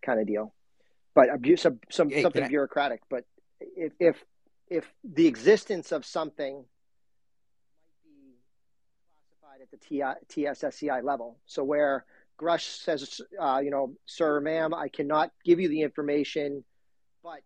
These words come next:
Speaker 1: this compartment exists. We'll get right into it, and then we'll talk about it." I don't know if that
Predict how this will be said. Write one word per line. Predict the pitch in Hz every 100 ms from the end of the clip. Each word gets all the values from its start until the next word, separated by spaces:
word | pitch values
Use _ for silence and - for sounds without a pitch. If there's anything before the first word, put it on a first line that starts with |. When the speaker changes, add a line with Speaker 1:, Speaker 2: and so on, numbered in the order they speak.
| _ _ _ _ _ _
Speaker 1:
this | 180 _ _
compartment | 160 - 160 156 143 135 _ -
exists. | 131 127 156 127 - - - _ _ _ _
We'll | _
get | _ _
right | - -
into | - 131
it, | 123
and | 131
then |
we'll | 120
talk | 120 127 120
about | 107
it." | - - _ _ _ _ _ _ _ _ _ _ _ _ _ _ _ _ _ _ _ _ _ _ _ _ _ _ -
I | -
don't |
know | 131
if | -
that | -